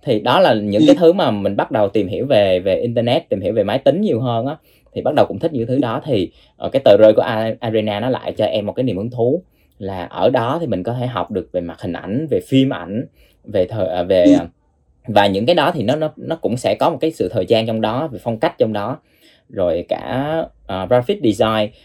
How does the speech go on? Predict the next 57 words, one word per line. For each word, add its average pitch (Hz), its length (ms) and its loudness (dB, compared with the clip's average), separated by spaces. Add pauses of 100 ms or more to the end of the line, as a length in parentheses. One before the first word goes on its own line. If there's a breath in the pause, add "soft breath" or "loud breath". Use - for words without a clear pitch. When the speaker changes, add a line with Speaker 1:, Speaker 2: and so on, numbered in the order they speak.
(180 soft breath)
Speaker 1:
thì 98 120 -6
nó 110 140 -4
lại 67 240 -6
thiên 107 240 -6
về 85 160 -4
những 87 160 -10
cái 143 420 -4
Photoshop, 120 640 -2
những 87 180 -12
cái, 135 200 -4 (220)
ừm, 95 400 -10
đó. 98 200 -4 (180)
Thì - 200 -12 (220 soft breath)
tất - 120 0
cả 113 100 2
những 113 140 2
cái 127 100 4
đó 131 240 2
nó 180 60 0
làm 104 200 0
cho 107 80 -2
em 107 100 -4
có 127 80 -2
cái 151 120 -6
niềm 107 140 -2
hứng 117 140 -2
thú. 135 300 0 (500)
Và 107 240 2
cái, 165 380 2
cái 147 180 6
mà 143 100 4
Speaker 2:
Ừ. - 60 2
Speaker 1:
em, 135 220 2
em 135 260 0
không, 151 440 -6
không 151 200 -2
học 110 200 -4
tiếp 180 220 6
cái 196 100 2
khóa 156 160 0
animation 139 680 4
cũng 127 180 -2
chỉ 117 220 2
vì 127 140 6
là 104 140 2
em, 127 340 -2
em 127 140 -2
thật 123 180 -2
sự 113 120 8
hay 143 140 4
không 147 80 2
có 180 80 6
thích 220 140 4
hoạt 208 160 -6
hình. 117 300 2 (520)
<laughs> - 540 -8
Thì 131 120 8